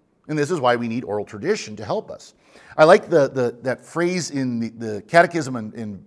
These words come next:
uh, paragraph one sixteen. The letter speaks of deeds,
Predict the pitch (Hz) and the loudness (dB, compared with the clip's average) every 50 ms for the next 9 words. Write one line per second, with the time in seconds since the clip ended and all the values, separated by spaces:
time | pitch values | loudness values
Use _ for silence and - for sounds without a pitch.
0 | _ _ - 104 101 95 92 - _ _ _ _ - - 175 151 151 147 139 143 | _ _ -12 -10 -10 -10 -10 -14 _ _ _ _ 0 0 2 4 4 2 2 2
1 | 160 160 143 - 165 147 - - - 190 220 208 147 104 90 80 - _ _ _ | -2 -4 -4 -6 -8 -10 -10 -10 -8 -6 -4 -4 -6 -6 -10 -14 -20 _ _ _
2 | _ _ _ _ _ _ _ _ _ _ _ _ _ _ _ _ - 151 143 131 | _ _ _ _ _ _ _ _ _ _ _ _ _ _ _ _ -2 -2 0 4
3 | 156 190 233 247 240 240 - - 185 180 - - 160 139 92 110 113 107 101 101 | 4 6 6 4 2 -2 -6 -8 -8 -8 -6 -8 -8 -10 -8 -10 -10 -10 -10 -12
4 | 95 92 - - - | -14 -16 -18 -20 -20